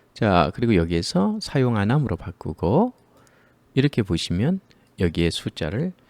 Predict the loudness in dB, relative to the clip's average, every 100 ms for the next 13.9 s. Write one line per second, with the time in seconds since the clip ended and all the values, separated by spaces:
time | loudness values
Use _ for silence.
0 | _ _ _ _ _ -10 -4 -2 0 0
1 | 0 -4 -8 _ _ _ _ _ -12 -4
2 | 0 2 0 -2 -4 -4 -4 -4 -6 -6
3 | -8 -6 -8 -12 _ _ _ _ _ _
4 | -2 2 4 4 4 0 -2 -4 -4 -4
5 | -2 -2 -2 -6 -10 -6 -6 -6 -8 -16
6 | -10 -2 -2 0 0 0 -2 -4 -6 -6
7 | -2 -2 -2 -6 _ _ -2 0 2 0
8 | -2 -4 -2 0 0 0 2 0 -2 _
9 | _ -10 -4 -2 -2 -2 -4 -6 _ _
10 | -4 -2 0 0 0 -2 -4 -8 -10 -14
11 | _ _ -20 _ _ _ 2 4 4 2
12 | 0 0 -2 -4 -6 _ -20 -20 _ _
13 | 4 4 4 4 4 2 0 -2 -2